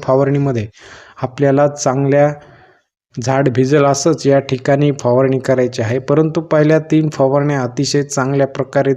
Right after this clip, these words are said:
तुम्ही कमी स्प्रेच्या नोझलनं या ठिकाणी करू शकता, जेणेकरून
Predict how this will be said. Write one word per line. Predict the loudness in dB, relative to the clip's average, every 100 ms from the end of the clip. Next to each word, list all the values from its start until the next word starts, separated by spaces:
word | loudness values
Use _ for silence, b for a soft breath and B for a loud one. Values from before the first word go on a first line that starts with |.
| -2
तुम्ही | -2 -4 -8 _ _ _ -2
कमी | 0 2
स्प्रेच्या | 0 -6 _ _ _ _ _ 0 0 0 -2
नोझलनं | 0 0 2 0 2
या | 0 -2
ठिकाणी | -4 -4 -2 -2
करू | 0 -2
शकता, | 0 -4 -2 0 0
जेणेकरून | 2 2 2 2 0 0